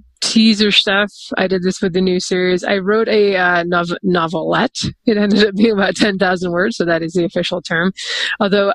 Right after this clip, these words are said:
as I was writing it, I realized, like, the characters were at a point in their developing relationship. They start as enemies, and then, of course, it, romance occurs later on.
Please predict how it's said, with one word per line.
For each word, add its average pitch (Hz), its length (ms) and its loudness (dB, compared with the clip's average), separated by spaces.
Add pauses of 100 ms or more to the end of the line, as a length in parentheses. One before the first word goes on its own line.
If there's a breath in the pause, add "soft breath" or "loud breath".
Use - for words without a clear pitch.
(120)
as 220 240 0
I 247 100 0
was 214 180 2
writing 190 340 2
it, 202 100 2
I 185 140 0
realized, 185 460 0
like, 185 180 0
the 185 60 0
characters 202 500 0
were 185 280 0 (140)
at 185 160 0
a 175 80 -4 (100)
point 185 220 0
in 180 100 0
their 180 220 0
developing 185 580 0
relationship. 180 640 0
They 180 100 -2
start 247 300 2
as 202 100 2
enemies, 190 540 2
and 175 100 2
then, 175 180 0
of 170 180 -2
course, 180 240 -4
it, 214 180 -4 (180)
romance 175 360 -2
occurs 175 360 -4
later 175 280 0
on. 170 180 0